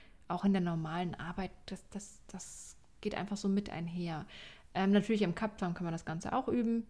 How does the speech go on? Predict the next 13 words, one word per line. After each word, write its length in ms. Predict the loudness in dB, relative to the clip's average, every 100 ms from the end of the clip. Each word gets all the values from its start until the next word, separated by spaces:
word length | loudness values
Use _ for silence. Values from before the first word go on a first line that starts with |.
| -4
bei 100 | -4
Pferden, 280 | 0 2
die 60 | 2
sich 120 | 0
da 120 | -2
sehr 200 | -2 0
schwer 280 | 0 0 -2
tun. 260 | 2 2 2 -2 -16 -20 -10 -2
Aber 480 | 0 2 2 2
ich 160 | 2 2
würde 240 | 4 6 4
auch 80 |
tatsächlich, 680 | 2 -2 -2 -4 -2 -2 -4